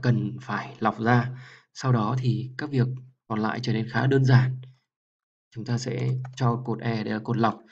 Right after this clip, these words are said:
và chúng ta sẽ chọn toàn bộ vùng dữ liệu ở đây. Và chúng ta sẽ bấm vào Data, chọn Filter. Sau khi chọn Filter như vậy thì chúng ta chỉ việc filter ra những cái giá trị là true mà thôi.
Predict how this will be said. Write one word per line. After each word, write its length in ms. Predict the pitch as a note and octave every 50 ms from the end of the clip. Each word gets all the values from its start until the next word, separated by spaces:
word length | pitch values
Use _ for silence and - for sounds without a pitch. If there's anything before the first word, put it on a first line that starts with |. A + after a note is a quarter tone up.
| - - _ _ _ -
và 120 | - G#2+
chúng 160 | G2 A#2+ A2+
ta 120 | A2 A#2+ A#2+
sẽ 140 | B2+ B2+ C3
chọn 220 | B2+ C#3+ C3 C3 -
toàn 160 | A2+ A#2 G#2+
bộ 120 | G#2+ G#2+ A2+
vùng 260 | A2+ A#2+ A2 A2 G#2
dữ 140 | G2+ A2 B2
liệu 200 | D3 D3+ C#3 -
ở 80 | -
đây. 260 | G#2 A2+ A#2+ B2 B2 B2+ - - - - _ _ -
Và 120 | - G#2+
chúng 160 | - A#2 A2
ta 160 | G#2+ A#2+ A#2+ A2+
sẽ 100 | A#2+ -
bấm 180 | A#2+ A2 G#2+
vào 120 | A2+ A#2 G#2+ -
Data, 520 | A2+ A#2 A#2+ B2+ C3 C3 B2+ C3 C3 C3 C3 -
chọn 220 | - - C3+ C3 - - - _ _ _ -
Filter. 540 | - C#3+ D3 C3+ C3+ B2 A#2+ A2 G2 G2 - - _ _ _ _
Sau 140 | - - D3+
khi 60 | D3+ D3+
chọn 120 | - - C3
Filter 320 | B2+ C3+ B2+ B2+ B2 A#2
như 100 | A2 A2+
vậy 200 | A#2+ C3 B2 B2
thì 100 | B2 A#2+ A2
chúng 140 | - G#2 G2+
ta 120 | G#2+ A#2 A#2+
chỉ 120 | B2 A#2+
việc 120 | G#2+ G#2+ -
filter 460 | - - C3 B2+ B2+ B2 A#2+ A2+ G#2+
ra 360 | G#2 A#2 B2+ B2+ B2+ B2+ B2+ - - - - - -
những 140 | C3+ B2+
cái 100 | B2+ B2+
giá 140 | A2+ A2+ A2+
trị 260 | A2 - - G#2+ G#2 -
là 280 | - A2+ G#2 G2 F#2+ G2 - _ -
true 220 | - - - C3 C3 C3 B2+ B2
mà 120 | A2 G#2 -
thôi. 300 | - A#2+ A#2 A#2 A#2